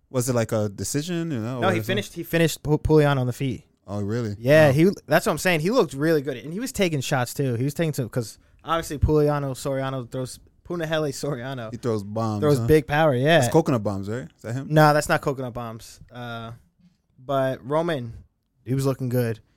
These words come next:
Speaker 2: He was taking shots and giving 'em back, and obviously was able to get the fight or finish the fight on the feet for a T K O win. So that, that was a real good win for him.
Speaker 1: Nice. How about Ige?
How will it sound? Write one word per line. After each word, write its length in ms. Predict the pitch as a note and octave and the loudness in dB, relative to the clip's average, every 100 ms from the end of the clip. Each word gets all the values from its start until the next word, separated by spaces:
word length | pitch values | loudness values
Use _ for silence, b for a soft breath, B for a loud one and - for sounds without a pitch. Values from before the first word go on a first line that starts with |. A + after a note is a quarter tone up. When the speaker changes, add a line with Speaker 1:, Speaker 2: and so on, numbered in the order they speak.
| _ | _
Speaker 2:
He 80 | - | -6
was 140 | C#3+ C#3 | -4 -4
taking 340 | - D#3 E3 | -2 -2 -2
shots 300 | - E3+ E3+ | -4 -2 -2
and 200 | - D3 | -4 -8
giving 200 | C3+ C#3 | -6 -6
'em 80 | C3 | -6
back, 300 | B2+ B2+ A2+ | -6 -6 -8
and 200 | A#2+ G#2+ | -12 -12
obviously 320 | A2+ A#2 - | -10 -8 -6
was 120 | A#2 A2+ | -8 -8
able 160 | A#2 | -14
to 100 | - | -14
get 140 | A#2+ A#2 | -14 -14
the 60 | |
fight 320 | - B2+ A2+ _ _ _ - | -12 -10 -10 _ _ _ -14
or 80 | C3+ | -8
finish 260 | D3+ D3 | -6 -6
the 80 | C3+ | -6
fight 220 | C3+ C3 | -6 -6
on 160 | A2+ C#3 | -6 -10
the 60 | B2+ | -10
feet 360 | - B2 - | -10 -12 -12
for 120 | - | -12
a 40 | B2 | -12
T 160 | - | -10
K 180 | B2+ B2+ | -10 -10
O 100 | A#2 | -10
win. 260 | G#2+ A2+ G2 | -10 -12 -14
So 100 | - | -14
that, 200 | A#2 B2 | -12 -12
that 100 | A2+ | -12
was 120 | C3 | -12
a 60 | A#2+ | -12
real 160 | A#2+ | -12
good 140 | A2+ A2 | -12 -14
win 120 | A2 | -16
for 140 | - | -16
him. 280 | A2 A2+ G#2+ _ _ _ _ | -16 -16 -16 _ _ _ _
Speaker 1:
Nice. 340 | - - - - - | -20 -18 -18 -20 -12
How 40 | |
about 200 | B2 G#2+ | -6 -4
Ige? 380 | G#2+ A#2+ A2 | -4 -6 -10